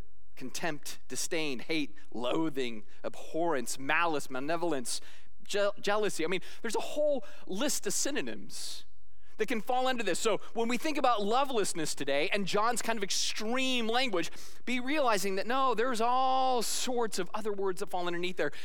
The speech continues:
And while we may not feel like we're loveless, we may struggle with some of these things. And on the flip, there are a lot of words for love. Respect, esteem, tolerance, regard, favor,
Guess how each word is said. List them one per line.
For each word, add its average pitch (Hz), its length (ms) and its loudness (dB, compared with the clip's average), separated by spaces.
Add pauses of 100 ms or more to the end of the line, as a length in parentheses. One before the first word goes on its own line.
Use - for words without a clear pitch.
(120)
And 180 120 0
while 214 140 2
we 226 160 0
may 220 180 0
not 214 220 0
feel 233 140 0
like 202 160 2
we're 185 160 2
loveless, 165 480 0
we 190 100 0
may 180 160 0
struggle 156 300 0
with 139 100 -2
some 135 140 -2
of 123 40 -2
these 117 160 -2
things. - 380 -4 (1200)
And 175 120 2
on 208 100 2
the 208 60 0
flip, 262 460 0 (1200)
there 151 120 0
are 160 120 2
a 151 60 0
lot 170 280 2
of - 400 0 (320)
words 165 720 0 (340)
for 202 140 -2
love. 196 640 0 (520)
Respect, - 460 -2
esteem, 143 480 -2
tolerance, 135 600 -2
regard, 135 560 0
favor, 123 720 0